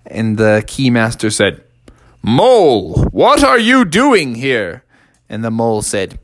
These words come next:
"Oh, just burrowing around, and just happened to pop into this room. What's going on in here?" And the keymaster said, Young Frog is choosing his key right now.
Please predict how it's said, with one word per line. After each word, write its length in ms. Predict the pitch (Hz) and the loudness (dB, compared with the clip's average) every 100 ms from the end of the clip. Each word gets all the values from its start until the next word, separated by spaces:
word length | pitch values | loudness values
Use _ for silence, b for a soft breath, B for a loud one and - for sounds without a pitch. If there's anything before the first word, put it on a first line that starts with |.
| _ _ _ - _ - | _ _ _ -20 _ -4
"Oh, 360 | 302 285 226 | 2 2 2
just 400 | 160 214 220 117 | 0 -2 -4 -6
burrowing 460 | 120 208 233 220 208 | 0 2 4 2 0
around, 460 | 185 165 190 294 302 | -4 -2 -2 -2 -2
and 100 | 170 | -4
just 200 | 233 - | -6 -4
happened 240 | 208 214 | -4 -2
to 80 | 190 | -4
pop 280 | - 220 247 | -2 -2 -2
into 240 | 233 247 | -8 -8
this 240 | 269 262 | -8 -8
room. 460 | 233 254 415 160 156 | -8 -8 -6 -6 -2
What's 240 | 262 - | -4 -4
going 320 | - 302 392 403 | -4 -2 0 -2
on 320 | 415 415 415 | -2 -2 -6
in 80 | 381 | -4
here?" 340 | 480 415 - B B B B B | -6 -6 -10 B B B B B
And 140 | 120 | -6
the 60 | 117 | -6
keymaster 640 | - 139 117 113 117 110 | -6 -6 -4 -4 -4 -6
said, 320 | 104 95 113 - b b b - | -4 -6 -6 -14 b b b -6
Young 580 | 113 147 208 233 214 185 | 0 2 4 2 2 0
Frog 1000 | - - 151 214 190 147 127 120 110 - b b b | 0 0 2 4 4 2 2 -2 -4 -12 b b b
is 360 | - 113 107 - | -10 -8 -6 -8
choosing 840 | - - - 220 175 104 104 98 113 | -6 -6 -2 -2 -2 -4 -6 -8 -8
his 340 | - 101 - | -4 -4 -6
key 680 | - - 226 214 135 90 92 | -8 -10 -6 -6 -8 -8 -10
right 260 | 101 78 | -8 -10
now. 600 | 60 85 87 78 - - | -10 -14 -12 -14 -6 -6